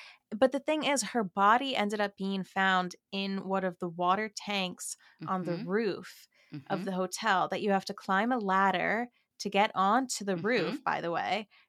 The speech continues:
Speaker 1: Then you have to climb a ladder to get into the water tank, push the heavy lid open,
Speaker 2: Yup.
Speaker 1: and then go in. And some people are like, "She was on drugs, she was acting erratic." I,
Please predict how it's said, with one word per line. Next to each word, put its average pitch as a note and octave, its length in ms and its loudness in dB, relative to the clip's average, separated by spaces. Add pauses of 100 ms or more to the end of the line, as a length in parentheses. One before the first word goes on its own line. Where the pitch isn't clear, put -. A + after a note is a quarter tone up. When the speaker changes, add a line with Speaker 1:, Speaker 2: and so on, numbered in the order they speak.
Speaker 1:
Then G#3+ 320 2
you C#4 100 2
have A#3 160 2
to A3 80 -10
climb G#3 280 0
a F#3+ 40 0
ladder F#3+ 320 6
to F#3 80 -2
get F3+ 240 0
into G#3+ 240 -4
the G3+ 100 -2
water F#3+ 280 4
tank, F3 280 -8 (240)
push C4 300 -4
the A3 120 -8
heavy A3 420 -4
lid F#3 560 2 (580)
open, F#3 600 2
Speaker 2:
Yup. - 120 0
Speaker 1:
and G#3 120 0
then G3 140 0
go F#3 200 4
in. F#3 300 2 (200)
And A#3 160 -2
some B3+ 160 2
people B3+ 240 2
are B3+ 200 6
like, G#3+ 280 2 (520)
"She A#3 160 -4
was G3+ 120 0
on F#3 140 -2
drugs, A#3 500 0
she G#3 160 -4
was F#3 240 -2 (120)
acting G3 500 -2
erratic." A3 800 0 (1200)
I, E4+ 200 6